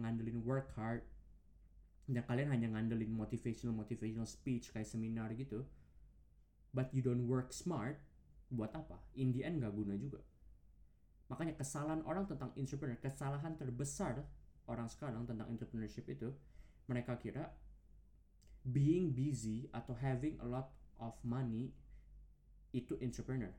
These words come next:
atau having a lot of connection itu entrepreneur. No. Yang paling benar itu adalah being an entrepreneur itu making something from nothing.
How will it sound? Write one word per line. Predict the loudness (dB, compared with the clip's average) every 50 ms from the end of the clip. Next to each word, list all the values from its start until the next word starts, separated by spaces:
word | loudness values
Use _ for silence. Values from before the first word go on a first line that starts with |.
| -16 -10
atau | -10 -6 -2 -2 0 0 0 0 -2 -4 -6 -10 -20 -20 -20 -20 -20 -20 -20 -20 -20 -18 -4 0
having | 2 2 4 4 2 0 0 0
a | -2
lot | 0 0 0 -2 -2 -6
of | -6 -4 -2
connection | -2 0 0 -2 -2 -4 -4 -4 -4
itu | -2 -2
entrepreneur. | -2 -4 -4 -4 -4 -4 -4 -2 -2 0
No. | 0 0 0 -2 -6 -12 -16 -18 -20 -20 -20 -20 -20 -20 -20 -20 -20 -20 -20 -20 -20 -20 -10 0
Yang | 2 2 2 4
paling | 4 2 4 4
benar | 4 4 4 2
itu | 0 0 -2 -2
adalah | 0 0 -2 -4 -4 -8 -10 -12 -18 -20 -20 -20 -20 -20 -20 -20 -18 -8 -6
being | -4 8 10 10 10 10 8 2
an | 0 -2
entrepreneur | -2 -4 -2 -4 -4 -2 0 0 0 0 -2
itu | -4 -6 -4 -4 -4 -4 -4 -6 -10 -14 -16 -18 -18 -20 -20 -20 -20 -20 -20 -20 -20 -20 -20 -20 -20 -20 -20 -20 -20 -20 -20 -20 -20 -20 -4 2
making | 4 4 4 4 2 0 0 0 0 0 -2 -6
something | -8 -6 -2 -2 0 0 0 -2 -2 -4 -4 -4 -4 -6 -6 -4
from | -2 -2 0 0 0 0
nothing. | 0 -2 -2 -4 -6 -10 -10 -10 -12